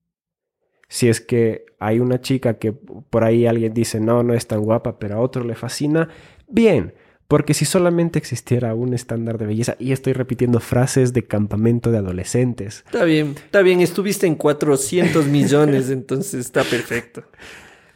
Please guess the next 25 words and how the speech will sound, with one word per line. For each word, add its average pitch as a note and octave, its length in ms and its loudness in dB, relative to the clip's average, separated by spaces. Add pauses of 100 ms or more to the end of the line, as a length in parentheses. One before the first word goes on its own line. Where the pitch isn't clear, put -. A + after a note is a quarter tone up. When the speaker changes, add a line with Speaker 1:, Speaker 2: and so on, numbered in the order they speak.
(240)
Speaker 1:
Pero - 580 0 (280)
así F3+ 300 0
es G3+ 120 2
como E3+ 300 0
todos F3+ 300 0
tenemos E3+ 380 2
oportunidad A#2+ 720 -2
de C3+ 400 -2
ofrecer C3 420 -2
algo C#3 360 0
bello C3+ 400 0
a A#2 60 -2
alguien C3+ 240 0
que A2+ 100 -4
pueda A#2+ 200 -2
apreciarlo. B2 500 -8 (1000)
Pero C3+ 160 4
la C3 100 8
única E3 360 4
forma C#3+ 340 2
de B2 120 0
que B2+ 100 -2
realmente B2 400 0
funcione A#2+ 760 0
es - 320 -8